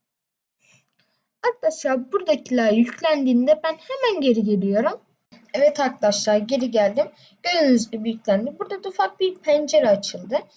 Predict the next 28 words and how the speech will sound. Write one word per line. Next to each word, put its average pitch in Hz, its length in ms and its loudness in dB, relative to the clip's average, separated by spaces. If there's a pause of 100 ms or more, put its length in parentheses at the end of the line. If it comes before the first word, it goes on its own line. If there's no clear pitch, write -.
(200)
Gördüğünüz 226 300 0
gibi 190 240 -10 (280)
burada 294 240 2
Visual 233 240 -2
Studio - 540 -10
iki 214 260 -12
bin 247 80 -6
on 320 140 2 (340)
dokuz 233 300 -2
açıldı. 196 540 -4 (1300)
Şimdi 453 240 -10
bunu 427 200 -8
kapatabiliriz. - 960 -6
Burayı 320 220 0
da 190 100 -10
kapatabiliriz. - 580 -16 (460)
Arkadaşlar, 294 560 0
bunun 440 320 0 (340)
Unity 392 480 -2 (500)
yüklenmiş 339 640 -2
olduğunu 247 300 4
anlam 254 300 2
için 226 400 -6 (360)
Unity 339 340 -2
uygulamasını 190 540 -4
açıyoruz. 208 680 -2
Buradan 302 300 -2 (120)
Edit, 370 520 -2